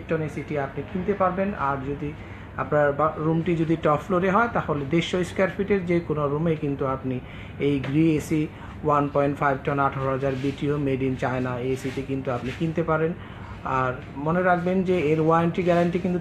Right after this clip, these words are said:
তিন বছর compressor warranty, তিন বছর spare পার্টসের warranty পাবেন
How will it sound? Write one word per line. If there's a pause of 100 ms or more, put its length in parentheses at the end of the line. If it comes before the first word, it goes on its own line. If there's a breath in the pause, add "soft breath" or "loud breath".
তিন
বছর
compressor (560)
warranty,
তিন
বছর
spare
পার্টসের
warranty
পাবেন